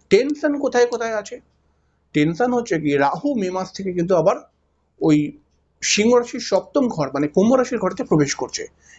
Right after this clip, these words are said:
এর ফলে কিন্তু যারা নতুন বিবাহ করেছে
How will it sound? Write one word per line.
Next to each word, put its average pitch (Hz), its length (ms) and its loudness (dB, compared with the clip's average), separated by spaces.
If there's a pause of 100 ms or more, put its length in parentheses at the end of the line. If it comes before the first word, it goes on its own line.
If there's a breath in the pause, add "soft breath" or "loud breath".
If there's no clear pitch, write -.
(100)
এর 233 160 4
ফলে 262 240 0
কিন্তু 151 440 -4
যারা 165 500 0 (200)
নতুন 240 400 4
বিবাহ 170 340 4
করেছে 139 400 -6